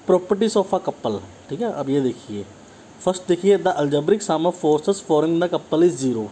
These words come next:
अब यहाँ पे हमें पता है एक forge ऊपर में लग रहा है, एक नीचे में, और दोनों आपस में बराबर है,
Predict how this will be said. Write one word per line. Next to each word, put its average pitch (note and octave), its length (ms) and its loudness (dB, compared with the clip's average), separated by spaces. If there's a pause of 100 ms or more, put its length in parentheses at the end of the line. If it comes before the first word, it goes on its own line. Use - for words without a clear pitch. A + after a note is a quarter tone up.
(500)
अब D3+ 100 -2
यहाँ D3 240 2
पे G#3 100 2
हमें F3+ 240 0
पता F#3 240 0
है F3 220 2
एक D#3+ 240 0
forge F3 340 2
ऊपर D#3+ 240 0
में E3+ 140 2
लग D3+ 180 0
रहा D3+ 260 0
है, D#3 200 -2
एक D3+ 200 -4
नीचे D3 300 -2
में, E3 100 2
और D#3 80 2
दोनों D3+ 240 2
आपस C#3+ 260 -2
में D#3+ 100 0
बराबर A#2 320 -2
है, A2+ 240 -4